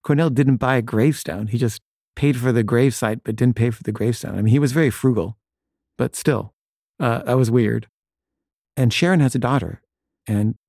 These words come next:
the three of us went to find Joyce's grave. You know, it's not marked, but we figured out where it was.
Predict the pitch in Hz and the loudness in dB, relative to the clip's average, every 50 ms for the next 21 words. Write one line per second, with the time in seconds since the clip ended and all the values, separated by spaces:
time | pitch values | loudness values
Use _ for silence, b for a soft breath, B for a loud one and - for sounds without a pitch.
0 | _ _ - 113 - - - 151 151 135 127 120 - - - 120 131 127 - - | _ _ -8 -8 -6 0 2 2 2 2 2 0 -2 0 0 0 0 0 -2 -4
1 | - 113 - 131 123 120 113 110 104 117 - - - 117 113 - 110 101 104 110 | -6 -4 0 0 2 2 2 0 0 -2 -4 -4 -2 0 0 0 -2 -4 -2 0
2 | - 123 123 120 101 - 110 120 - - _ _ _ _ _ _ _ - - 95 | 0 0 0 0 -2 -4 -6 -8 -10 -16 _ _ _ _ _ _ _ -2 0 0
3 | 95 - - 123 101 101 110 107 90 104 107 - - - 110 107 107 104 110 - | 0 0 0 0 2 2 2 2 0 -2 -6 -8 -6 -4 -2 0 -2 -2 -4 -6
4 | - - 120 120 113 107 113 113 107 110 113 113 107 101 98 101 110 - - | -4 -2 0 0 2 0 0 -2 -2 -2 0 0 0 0 0 -2 -6 -8 -14